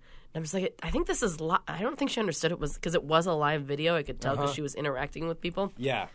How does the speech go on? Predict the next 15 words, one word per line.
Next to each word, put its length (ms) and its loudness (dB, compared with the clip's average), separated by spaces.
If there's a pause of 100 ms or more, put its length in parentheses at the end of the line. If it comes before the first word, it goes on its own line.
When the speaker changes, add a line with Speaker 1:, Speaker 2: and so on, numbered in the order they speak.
(720)
Speaker 1:
And 120 8
then 180 8
so 140 0
she 240 0 (100)
starts 280 4
talking 360 2
about 280 4
black 320 4
coffee, 460 4 (280)
how 100 0
she's 220 -2
not 120 6
a 40 0
coffee 280 0
per-, 160 -4